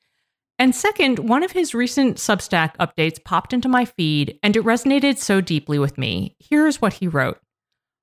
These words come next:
"I encourage you to stop worrying about how many likes your posts receive. Instead, focus on real engagement, conversations, and connections with readers. In ten years, you won't remember how many likes a post received,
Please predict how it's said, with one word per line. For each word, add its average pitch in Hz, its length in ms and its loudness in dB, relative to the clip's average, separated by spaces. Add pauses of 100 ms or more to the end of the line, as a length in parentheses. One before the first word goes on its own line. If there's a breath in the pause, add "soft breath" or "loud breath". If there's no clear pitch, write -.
(120)
"I 240 60 2
encourage 320 560 2
you 320 160 2
to 220 140 -4
stop 269 420 -2
worrying 208 500 0
about 156 280 0
how 202 160 0
many 208 200 6
likes 165 460 0
your 165 80 2
posts 147 460 -2
receive. 135 560 -6 (440)
Instead, 285 680 2
focus 269 320 -2
on 202 160 0
real 190 260 2
engagement, 170 640 0 (200)
conversations, 208 920 0
and 175 160 0
connections 156 640 2
with 165 220 0
readers. 135 560 -2 (320)
In 196 160 4
ten 277 320 4
years, 220 420 2
you 165 80 2
won't 180 220 0
remember 185 400 2
how 165 180 -2
many 185 220 2
likes 160 420 0
a 160 80 -4
post - 380 -4
received, 147 500 -2